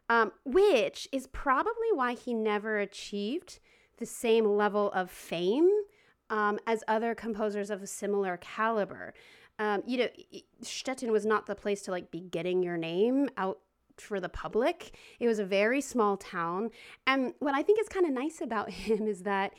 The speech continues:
he had the opportunity to move a few times and was offered posts in other places,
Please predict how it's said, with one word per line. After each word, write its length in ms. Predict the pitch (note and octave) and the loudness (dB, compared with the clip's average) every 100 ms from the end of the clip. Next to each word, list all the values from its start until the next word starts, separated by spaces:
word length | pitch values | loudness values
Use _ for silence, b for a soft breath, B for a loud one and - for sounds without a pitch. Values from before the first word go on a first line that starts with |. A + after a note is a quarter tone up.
| B B B | B B B
he 300 | - - D4 | -12 -2 2
had 280 | D4 - C#4 A4 | 2 4 4 6
the 120 | F4 | 4
opportunity 720 | G#3 G#3+ G3+ - G#3+ A#3+ E4+ - | 6 4 2 -2 -2 0 -2 -2
to 120 | G#3 | -2
move 280 | F#3 F#3 C4+ | 0 0 -2
a 60 | |
few 180 | C#4+ D#4+ | -4 -6
times 360 | D#4+ E4+ F4 C#4+ | -2 0 0 2
and 120 | G#3 | 2
was 100 | G3+ | 2
offered 400 | - G3 A3+ G#3+ | 0 -2 -2 -8
posts 380 | - G3+ A#3+ - | -4 -6 -4 -4
in 100 | G3 | -2
other 220 | G3 G#3 | -2 -4
places, 720 | G3 - D#3+ F#3+ D4 D#4+ E4 | -6 -10 -12 -8 -4 -4 -6